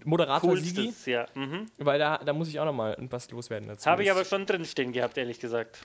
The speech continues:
Speaker 1: Okay. Aber lass mich überlegen. Ich hatte grad eben noch was, irgendwas im Kopf, jetzt hab ich's, jetzt hab ich's grad vergessen.
Speaker 2: Dann mach ich weiter. Was ist denn euer Lieblingsgenre?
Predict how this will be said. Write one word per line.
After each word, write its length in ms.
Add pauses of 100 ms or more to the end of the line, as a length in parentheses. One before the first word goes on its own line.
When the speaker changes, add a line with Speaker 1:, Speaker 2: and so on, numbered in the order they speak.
(240)
Speaker 1:
Okay. 360 (640)
Aber 200
lass 200
mich 80
überlegen. 240
Ich 80
hatte 160
grad 160
eben 100
noch 120
was, 140
irgendwas 280
im 100
Kopf, 240
jetzt 140
hab 80
ich's, 240
jetzt 160
hab 80
ich's 160
grad 160
vergessen. 280
Speaker 2:
Dann 60
mach 140
ich 160
weiter. 340
Was 160
ist 160
denn 120
euer 280
Lieblingsgenre? 1700